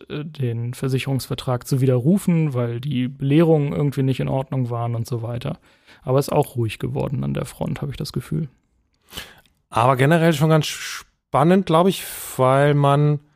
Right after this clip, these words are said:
Speaker 2: das müssen wir vielleicht doch erläutern, denke ich, weil Widerruf heißt ja was anderes rechtlich und hat eine komplett andere Konsequenz dann, ne?
Speaker 1: Genau. Also man kennt ja Widerruf in,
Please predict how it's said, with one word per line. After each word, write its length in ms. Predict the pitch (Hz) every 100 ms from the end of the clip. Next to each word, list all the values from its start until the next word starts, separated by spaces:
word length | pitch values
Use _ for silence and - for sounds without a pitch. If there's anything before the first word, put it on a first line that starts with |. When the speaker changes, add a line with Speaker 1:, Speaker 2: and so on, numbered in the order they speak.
| _ _ _ _ _ _
Speaker 2:
das 160 | 120 135
müssen 240 | 165 156
wir 80 | 135
vielleicht 220 | 135 123
doch 100 | 165
erläutern, 480 | 139 151 180 113 180 -
denke 260 | 120 120
ich, 200 | 202 - _ _ _ _ - -
weil 220 | - 123 113
Widerruf 480 | 151 185 175 180
heißt 460 | 127 151 170 - -
ja 220 | 147 139
was 180 | 131 127
anderes 580 | - 160 214 120 107 -
rechtlich 540 | 117 110 - 143 170 -
und 260 | 123 120 123
hat 200 | 123 -
eine 100 | 127
komplett 320 | 127 117 139
andere 220 | 135 139
Konsequenz 680 | - 123 113 - 185 143 -
dann, 180 | 85
ne? 160 | 85 180 - _ -
Speaker 1:
Genau. 220 | 139 127 - _ - - -
Also 140 | 139 139
man 160 | 139
kennt 200 | - 175 165
ja 180 | 135
Widerruf 480 | 139 160 139 147 139
in, 180 | - -